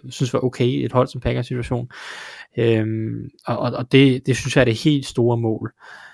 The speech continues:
øh, for Packers i den her draft, det er, at de skal have fundet en wide receiver. Og så må de se, hvad der, hvad der ellers skal tilføjes med det andet valg, hvis de fastholder,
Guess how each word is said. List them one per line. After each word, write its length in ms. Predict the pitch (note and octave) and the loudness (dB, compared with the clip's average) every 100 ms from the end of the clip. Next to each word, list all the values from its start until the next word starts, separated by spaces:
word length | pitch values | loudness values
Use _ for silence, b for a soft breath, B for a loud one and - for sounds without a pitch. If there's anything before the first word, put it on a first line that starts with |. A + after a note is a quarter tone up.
| B - | B -4
øh, 260 | A#2 A2 A2+ A2 - - | 0 2 0 -4 -14 0
for 160 | - A#2+ - | 4 6 4
Packers 380 | A2 A#2 - | 2 -4 -6
i 20 | - | -4
den 140 | A#2+ | -2
her 100 | A2+ | 0
draft, 340 | G#2+ G#2 G#2+ - | -2 -4 -8 -4
det 60 | |
er, 40 | A2 | -4
at 120 | - | -2
de 60 | A#2 | -4
skal 180 | - A2 | -2 -2
have 140 | A2 - - - | -2 -4 -12 2
fundet 400 | B2 B2+ C3 A#2 | 4 6 4 2
en 140 | A2+ | -4
wide 160 | A2 A2 C3 | -4 -4 -6
receiver. 440 | - A#2+ A2+ A2+ - B B B | -6 -4 -2 -6 -8 B B B
Og 80 | B2+ | -2
så 80 | E3 | 4
må 100 | D#3 | 4
de 120 | C#3+ | 4
se, 200 | C#3 E3 | 4 4
hvad 120 | D3 | 4
der, 120 | C3 C#3+ | 2 2
hvad 120 | C3 | 2
der 80 | C3+ | 2
ellers 220 | D3+ - | 0 -2
skal 160 | C#3+ | -4
tilføjes 680 | - D#3 D#3 B2+ B2 A#2 - - - | -2 -2 0 -4 -4 -8 -12 -14 -4
med 160 | B2 | 0
det 80 | B2 | 2
andet 300 | A#2+ C3+ D3 | 2 2 4
valg, 240 | B2 C3 B2+ | 4 2 0
hvis 180 | A#2+ | -2
de 160 | - A#2 | -2 -6
fastholder, 600 | - B2+ - C3 A2+ A2+ | -2 -2 0 0 0 -4